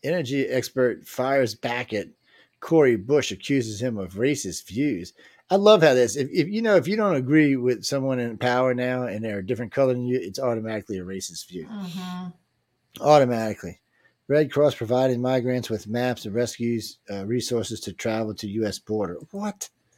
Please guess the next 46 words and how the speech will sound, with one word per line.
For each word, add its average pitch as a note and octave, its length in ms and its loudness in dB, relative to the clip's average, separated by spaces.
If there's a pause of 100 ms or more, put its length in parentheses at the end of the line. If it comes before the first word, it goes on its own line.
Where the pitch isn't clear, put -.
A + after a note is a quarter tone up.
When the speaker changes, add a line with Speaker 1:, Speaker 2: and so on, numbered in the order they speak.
(880)
Speaker 1:
Oh G3 300 -2
my F2 260 -6 (140)
God. G#3 380 0
I, - 100 -6
I, A3 240 -6
it's - 180 -4
like G#3 160 2
we G3+ 80 2
live A3 140 6
in A3 60 4
a F3+ 40 6
Twilight F#3 540 2
Zone. E2 340 -6 (1160)
Speaker 2:
That's - 440 -20
how F3+ 300 -14
I - 60 -20
feel. E3 440 -10
Speaker 1:
Uh, A#2 220 -2
let's C#3+ 180 2
see. A2+ 160 2
Fauci E3+ 400 2
responds C#3 580 2
to - 220 -2
ex-C C#3+ 340 2
D B2+ 100 2
C C3 240 0
director's A#2+ 640 2 (440)
disturbing C3 600 2
lab A#2+ 320 2
leak, B2+ 460 -2
uh, F#2+ 400 -6 (880)
suppression B2+ 680 0
accusation. G#2+ 680 -2
Yeah, C3 180 8
we E3+ 140 6
know E3 160 10
you D#3 180 6
suppressed B2 400 0
and A#2 80 -4
you're D#3+ 100 0
gonna C3+ 100 2
probably B2+ 200 4
go A#2 120 2
to G2+ 60 0
jail, A#2+ 320 2
Fauci. G2+ 480 -8